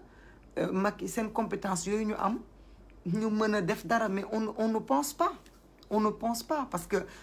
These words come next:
euh, bu ngeen mënoon def dara, ña fa nekk bonuñu,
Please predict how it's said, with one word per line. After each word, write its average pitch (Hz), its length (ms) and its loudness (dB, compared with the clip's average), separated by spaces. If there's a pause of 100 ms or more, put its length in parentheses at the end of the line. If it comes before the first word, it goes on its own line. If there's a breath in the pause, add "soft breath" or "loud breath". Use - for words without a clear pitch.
(160 loud breath)
euh, - 480 -2
bu 170 200 -2
ngeen 220 220 6
mënoon 202 320 2
def 170 200 0
dara, 160 280 2 (460)
ña 202 160 6
fa 226 140 2
nekk 175 300 0
bonuñu, 269 400 6